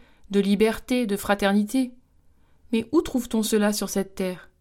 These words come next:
La Bible nous parle non seulement d'un changement, mais d'un monde nouveau, d'une nouvelle création.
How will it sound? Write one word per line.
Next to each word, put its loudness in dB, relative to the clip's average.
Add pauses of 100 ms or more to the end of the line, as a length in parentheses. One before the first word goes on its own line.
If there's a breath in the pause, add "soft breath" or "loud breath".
(1400)
La 4
Bible 6
nous 6
parle 2
non 4
seulement 4
d'un 0
changement, 0
mais 0
d'un 0
monde 6
nouveau, 0
d'une 4
nouvelle 4
création. -8